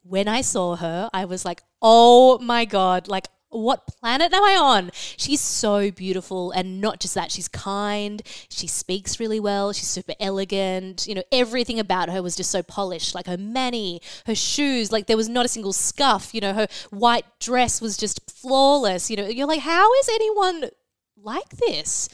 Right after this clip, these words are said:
How is it humanly possible to be so perfect?" You also know that Rosie, you know, wasn't stuck in an office all day. She sort of could probably have a sleep in. Then she could get her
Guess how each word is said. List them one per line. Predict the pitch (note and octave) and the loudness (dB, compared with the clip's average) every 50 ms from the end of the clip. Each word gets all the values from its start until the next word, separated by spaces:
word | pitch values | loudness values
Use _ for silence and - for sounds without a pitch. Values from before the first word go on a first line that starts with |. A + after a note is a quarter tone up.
| - - - - _ | -16 -20 -20 -20 _
How | - D4+ E4 F#4+ G#4 | -6 -2 0 2 0
is | A4 G4+ | 0 0
it | G#4 C4 | -2 -4
humanly | - D#4 D#4 D4 D#4 D4 C#4+ C#4 | -2 -4 -2 -2 -2 -4 -4 -4
possible | - - B3 B3+ - C#4+ C4+ C4+ | 0 0 -2 0 0 -6 -8 -8
to | - - | -8 -6
be | A3+ A#3+ A#3 | -6 -6 -4
so | A3+ - A3 G#3 G3+ | -4 -2 -2 -2 -4
perfect?" | F#3+ - G#3+ A3+ G4+ A4+ - - - - - _ - - - - _ | -4 -4 -2 -2 -2 -4 -4 -8 -8 -8 -10 _ -12 -12 -12 -14 _
You | - - C#4 C#4+ | 2 4 4 6
also | D4 C4+ - G4+ F#4 | 4 2 2 0 -2
know | C#4 - A#3+ A#3 A#3 | 0 0 0 2 2
that | A3 A3 A3 G#3 | 2 0 0 -2
Rosie, | F#3 F#3+ G#3 G#3 G3+ G#3 F#3 G3+ G#3+ G#3+ G3+ F#3+ G3 G3 - _ | -2 -2 0 0 0 0 -2 -4 -6 -6 -6 -10 -12 -14 -18 _
you | A3+ G#3+ | -12 -8
know, | G3 F#3 F3+ F3 _ _ F#3+ F3+ | -8 -8 -8 -10 _ _ _ _
wasn't | G3 G#3 G#3+ A3 A3+ A3 G#3 | 2 2 2 2 -2 -8 -10
stuck | - - A#3 G3+ - | -6 -4 -4 -4 -4
in | A3+ | -6
an | G#3+ G#3 F#3+ | -10 -6 -4
office | F3 G3 - - G3 F#3+ | -4 -4 -2 -4 -6 -2
all | G#3 G3+ G3 F#3+ | -2 -2 -2 -2
day. | F3+ F#3+ F3+ F3+ F3+ F3+ F3 | -2 -4 -4 -4 -4 -4 -6
She | F3 - | -6 -8
sort | G#3 - A3+ G#3+ G#3 | -8 -6 -4 -4 -4
of | F#3+ | -4
could | - C#4+ G#3+ F#3+ - _ _ | -4 -8 -8 -8 -14 _ _
probably | C#4 C4+ B3+ A3+ A#3+ A3+ | -6 -6 -4 -2 -4 -2
have | A3 - G#3 G3+ | -2 -2 -2 -2
a | G#3 | -4
sleep | - - - F#3+ F#3 F#3 F#3 - | -6 -6 -6 -4 -4 -4 -4 -4
in. | F#3+ F3+ F3+ F3+ F3+ F3+ - - - - _ | -4 -4 -4 -6 -6 -8 -12 -18 -20 -4 _
Then | B3+ B3 B3 | -2 -2 0
she | B3+ C#4+ | -2 -4
could | B3 D4 A#3+ F#3+ | -4 -4 -4 -2
get | A3+ G#3+ G#3+ | -2 0 2
her | A3+ A3 A3 A3 | 2 2 0 -2